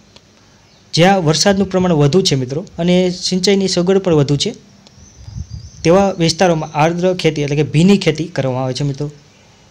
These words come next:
વરસાદ ન પડે કે ઓછો પડે ત્યાં સિંચાઈ દ્વારા વર્ષમાં એક કરતાં વધુ પાક લઈ શકાય છે મિત્રો. જે, અ, સ્થળોએ એક કરતાં વધુ પાક લઈ શકાય તેને આપણે આદ્ર ખેતી કહેવામાં આવે છે,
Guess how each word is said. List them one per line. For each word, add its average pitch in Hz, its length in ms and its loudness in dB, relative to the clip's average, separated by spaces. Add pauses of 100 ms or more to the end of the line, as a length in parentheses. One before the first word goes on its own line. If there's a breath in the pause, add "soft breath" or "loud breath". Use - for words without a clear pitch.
(160)
વરસાદ 175 320 2
ન 196 140 4
પડે 175 220 0
કે 165 240 -2 (120)
ઓછો 180 240 2
પડે 139 240 -2 (360 loud breath)
ત્યાં 170 260 2
સિંચાઈ 202 420 2
દ્વારા 190 360 0 (340)
વર્ષમાં 156 520 0 (320 loud breath)
એક 185 260 -2
કરતાં 196 340 0
વધુ 151 240 2
પાક 156 280 -2
લઈ 151 180 0
શકાય 135 300 -4
છે 185 160 -8 (680 soft breath)
મિત્રો. 160 240 -2
જે, 165 380 -2 (160)
અ, 135 300 -6
સ્થળોએ 143 460 -2 (140)
એક 156 180 -4
કરતાં 151 300 -4
વધુ 156 300 -4 (100)
પાક 139 200 -4
લઈ 143 120 0
શકાય 135 280 -6
તેને 127 280 -6
આપણે 127 220 -6
આદ્ર 135 300 -4
ખેતી 135 260 -6
કહેવામાં 135 240 -6
આવે 131 180 -10
છે, - 40 -18